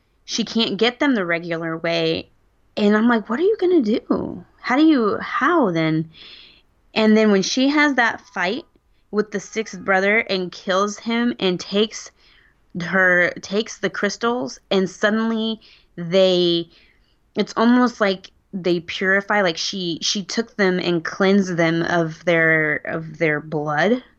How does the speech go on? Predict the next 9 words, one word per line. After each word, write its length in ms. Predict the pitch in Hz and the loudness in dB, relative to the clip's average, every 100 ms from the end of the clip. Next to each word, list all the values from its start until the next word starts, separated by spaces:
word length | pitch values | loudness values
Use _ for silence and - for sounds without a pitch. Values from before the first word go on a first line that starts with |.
| _ _ _ _ _ _ - | _ _ _ _ _ _ 0
you 140 | 214 | 2
know, 360 | 214 214 220 226 | 4 4 2 0
and 520 | - 190 185 175 175 - | -2 0 2 0 -2 -6
they 280 | - 170 175 | -10 0 0
turn 420 | 165 - 185 165 | 0 0 0 0
white. 480 | 156 156 190 294 - - - | -2 0 0 -2 -8 -10 -2
I 100 | 196 | 0
was 200 | 202 185 | 0 0
like, 200 | 165 | -2